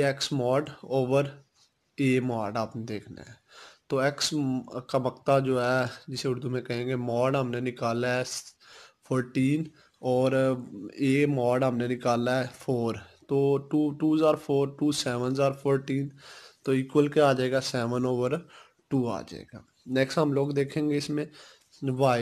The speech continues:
जो है वो इक्वल होता है a y mod over a mod के, स्टूडेंट। तो हम क्या करेंगे इसमें कि a y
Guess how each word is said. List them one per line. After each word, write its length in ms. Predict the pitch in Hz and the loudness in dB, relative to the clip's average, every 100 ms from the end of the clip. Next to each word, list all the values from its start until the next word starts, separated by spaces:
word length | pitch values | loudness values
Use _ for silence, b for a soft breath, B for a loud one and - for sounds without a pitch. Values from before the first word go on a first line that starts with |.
| 120 | 0
जो 160 | 143 | 2
है 120 | 147 147 | 4 4
वो 180 | 147 143 | 4 2
इक्वल 380 | 139 - 147 | 0 -2 0
होता 260 | 143 139 135 | 0 0 0
है 120 | 135 | 0
a 300 | 127 127 131 131 | 0 0 2 2
y 280 | 123 117 135 | 2 2 2
mod 340 | 143 147 147 - b b b _ | 4 4 2 -8 b b b _
over 360 | 123 123 123 131 | -2 0 2 0
a 280 | - 131 127 151 | 0 0 2 2
mod 320 | 160 156 151 | 4 2 2
के, 80 | 156 | -6
स्टूडेंट। 460 | - 139 135 127 127 _ b b b _ | -4 -4 -2 -4 -6 _ b b b _
तो 760 | 139 135 139 139 139 139 139 - _ - | 0 4 4 4 4 2 -2 -12 _ -10
हम 200 | 139 139 135 | -4 -2 2
क्या 220 | 151 143 | 4 4
करेंगे 440 | 147 139 135 135 135 | 4 0 2 0 0
इसमें 360 | - 139 143 143 b b b b | -2 -4 -4 -6 b b b b
कि 100 | - | -10
a 420 | - 147 143 147 143 | -4 0 2 2 4
y 260 | 147 120 | 4 4